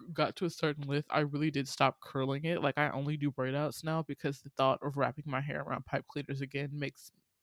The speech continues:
me, makes my eye twitch. Um, <laughs> but yeah, maintenance for me is done by somebody else.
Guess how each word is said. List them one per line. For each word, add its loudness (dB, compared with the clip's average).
me, -10
makes -2
my 2
eye 4
twitch. -2
Um, 6
<laughs> -8
but 4
yeah, 12
maintenance 2
for 0
me 0
is 2
done 6
by 8
somebody 6
else. 2